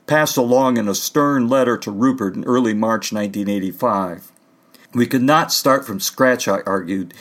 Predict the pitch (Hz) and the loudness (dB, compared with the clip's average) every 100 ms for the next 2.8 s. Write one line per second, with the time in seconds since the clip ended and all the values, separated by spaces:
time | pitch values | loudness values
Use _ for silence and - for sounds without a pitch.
0 | - - - - 135 127 165 165 135 - | -20 -20 -10 -2 0 2 2 2 0 0
1 | 156 151 147 139 127 120 - 123 - 143 | 0 0 -2 0 0 0 -2 -2 0 0
2 | - 117 113 - 143 110 90 | 0 -4 -6 -2 0 0 -2